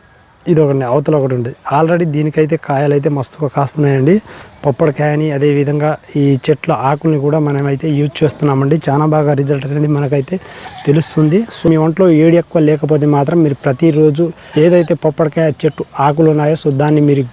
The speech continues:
గ్రీన్ టీ లెక్క చేసుకొని తాగండి, చాలా బాగా రిజల్ట్ అనేది వస్తుంది. So, ఇది మీరు ఆచరించండి, ఒక వారం రోజుల తర్వాత ఫలితం అనేది మీకే తెలుస్తుంది. So, చూశారు కదా ఫ్రెండ్స్, పొప్పడికాయ చెట్టు గురించి ఎటువంటి లాభాలు ఉన్నాయో. ఆ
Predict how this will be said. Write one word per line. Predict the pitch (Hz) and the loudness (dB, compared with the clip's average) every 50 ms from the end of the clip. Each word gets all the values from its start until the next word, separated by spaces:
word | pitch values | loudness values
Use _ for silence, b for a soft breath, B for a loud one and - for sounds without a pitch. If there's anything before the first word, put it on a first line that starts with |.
| - | -2
గ్రీన్ | 139 151 165 175 165 | 0 2 2 2 2
టీ | - 175 160 156 | 0 2 2 2
లెక్క | 151 - - 143 - - | -2 -2 -6 -6 -2 -2
చేసుకొని | 147 131 - - 160 151 131 - | -4 -4 -2 -4 -4 -4 -2 -2
తాగండి, | 143 139 143 139 143 147 160 147 - 147 | -2 -2 -2 -2 -2 -2 -4 -4 -4 -8
చాలా | 131 139 151 151 147 | -6 -6 -4 -2 -2
బాగా | 151 147 147 143 139 | 0 0 0 0 -2
రిజల్ట్ | 135 135 139 131 135 135 | 0 -2 -2 -2 0 0
అనేది | 135 131 131 135 131 | 0 2 0 0 0
వస్తుంది. | 120 - - 147 139 139 135 151 175 B B B B B B B B | -2 -4 -2 0 0 2 2 0 -2 B B B B B B B B
So, | - 156 151 151 | 0 2 4 4
ఇది | 147 156 156 151 | 4 4 4 4
మీరు | 151 147 147 135 | 2 2 2 0
ఆచరించండి, | 139 143 - 175 160 165 151 147 165 160 156 165 160 147 | 0 0 0 0 0 0 0 0 0 2 2 2 2 2
ఒక | - 156 151 156 135 - 143 143 | 0 0 0 0 -2 -2 -2 -2
వారం | 143 147 151 143 151 | 0 0 0 2 2
రోజుల | 156 156 165 147 160 | 2 2 0 0 0
తర్వాత | 151 147 143 143 131 - | 0 0 0 -2 -2 0
ఫలితం | 147 147 139 156 151 147 | -2 0 0 0 0 0
అనేది | 143 139 147 151 143 139 | 2 2 2 2 2 2
మీకే | 143 135 151 135 - - | 2 2 0 -2 0 2
తెలుస్తుంది. | 139 131 127 - - 143 139 139 160 190 B B B B B B B B | 0 0 0 -2 0 0 2 2 2 0 B B B B B B B B
So, | - 165 131 - - | -2 -2 -2 2 2
చూశారు | 170 175 160 185 185 175 185 | 2 4 4 4 4 4 4
కదా | 175 165 135 160 | 2 2 2 0
ఫ్రెండ్స్, | 165 170 180 - - - | 0 0 -2 -4 -4 -4
పొప్పడికాయ | 160 147 - 160 151 156 160 156 139 - | -4 -2 0 0 0 2 2 0 0 -2
చెట్టు | 160 143 - 165 | -4 -2 -2 -2
గురించి | 151 151 151 151 139 156 180 180 175 156 - - - 147 | 0 2 2 2 2 2 2 2 2 0 -2 -2 -4 0
ఎటువంటి | 135 147 156 151 147 151 143 139 | 0 2 2 2 2 2 2 2
లాభాలు | 143 147 135 156 151 147 147 | 2 2 0 0 0 0 0
ఉన్నాయో. | 151 147 151 160 170 175 - - | 0 0 0 -2 -2 -4 -4 -6
ఆ | 147 143 | -6 -6